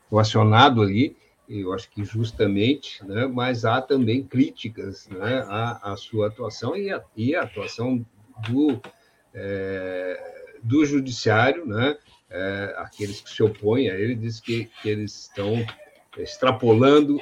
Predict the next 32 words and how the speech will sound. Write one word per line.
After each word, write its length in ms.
as 180
suas 380
funções, 600
né? 200
Eu 100
acho 140
que 80
a 20
gente, 240
bom, 200
e 80
agora 340
também 380
tem 320
ali 540
a, 640
tá 120
sendo, 580
é, 920
votado, 680
né, 200
no, 320
no 140
plenário, 480
se 200
volta 720
segunda-feira 760
no, 440
no 200
S 200
T 100
F 380